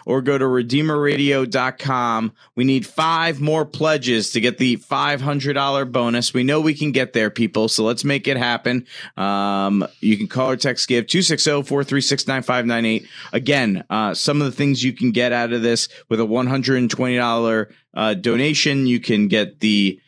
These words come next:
it represents an hour programming on Redeemer Radio if you're just tuning in, just leaving work, and, uh, you can help pay for an hour programming. We'll send you a Made for Greatness t-shirt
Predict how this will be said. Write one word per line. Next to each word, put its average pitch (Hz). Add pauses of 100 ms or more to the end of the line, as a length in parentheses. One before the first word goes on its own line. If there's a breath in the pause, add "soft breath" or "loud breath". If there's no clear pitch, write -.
(120)
it 110
represents 123
an 113
hour 113
programming 98
on 98
Redeemer 101
Radio 92
if 87
you're 95
just 98
tuning 101
in, 101
just 98
leaving 98
work, 139 (340 loud breath)
and, 101
uh, 101
you 101
can 101
help 117
pay 131
for 117
an 110
hour 107
programming. 104
We'll 92
send 110
you 104
a 95
Made 107
for 110
Greatness 101
t-shirt 107